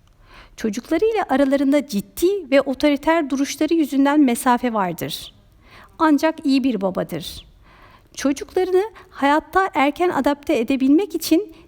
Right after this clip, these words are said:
disiplinli ve kuralcıdır. Oğlak erkeği şüphecidir. Kolay kolay hiçbir şeye inanmazlar. İnandıkları konuları ise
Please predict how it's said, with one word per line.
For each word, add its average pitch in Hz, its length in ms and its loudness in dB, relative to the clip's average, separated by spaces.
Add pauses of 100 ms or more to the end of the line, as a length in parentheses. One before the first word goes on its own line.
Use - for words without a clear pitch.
(120)
disiplinli 330 540 0
ve 381 140 -2
kuralcıdır. 254 840 -2 (840)
Oğlak 220 400 0
erkeği 320 500 0
şüphecidir. 214 960 -4 (600)
Kolay 415 340 0
kolay 254 320 0
hiçbir 330 400 -4
şeye 302 280 0
inanmazlar. 202 920 -2 (680)
İnandıkları 254 600 -2
konuları 330 460 2
ise 302 460 0